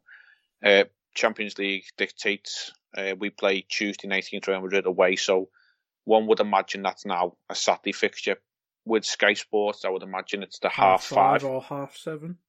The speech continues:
Speaker 2: or eight,
Speaker 1: Yeah.
Speaker 2: whatever.
Speaker 1: Um, Real Madrid that weekend play Elche in La Liga, which, uh, so I've just had it there, is scheduled for Saturday. Oh, no,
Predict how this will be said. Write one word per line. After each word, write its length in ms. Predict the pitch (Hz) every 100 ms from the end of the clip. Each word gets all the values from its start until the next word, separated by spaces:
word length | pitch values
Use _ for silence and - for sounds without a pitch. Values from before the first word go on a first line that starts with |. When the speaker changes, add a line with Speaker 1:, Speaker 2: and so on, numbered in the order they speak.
| _
Speaker 2:
or 220 | 135 123
eight, 140 | 131 110
Speaker 1:
Yeah. 200 | 104 107
Speaker 2:
whatever. 180 | 127 135 _ _ _ _ _ _ _ _ _ - 110 101 101
Speaker 1:
Um, 160 | 101 _ _ _ _ _ _ _ _ _ _ _ _ _ - 113
Real 160 | 110
Madrid 340 | 110 107 113 107
that 180 | 113 -
weekend 460 | 113 113 117 127 - -
play 280 | 101 92 -
Elche 440 | 98 101 - 113 - _ _ _ _ _ -
in 220 | 101 95 95
La 120 | 95
Liga, 420 | 90 98 98 107 104
which, 560 | 101 101 - - - -
uh, 440 | 101 90 90 87 90 _ _ -
so 160 | -
I've 80 | -
just 180 | - -
had 120 | -
it 80 | -
there, 260 | - - - - - - _ _ _ _ _ -
is 140 | 113 107
scheduled 420 | - 101 110 104
for 300 | - 104 101 _ -
Saturday. 580 | - 113 - 110 107 - _ _ _ _ -
Oh, 80 | 107
no, 140 | 104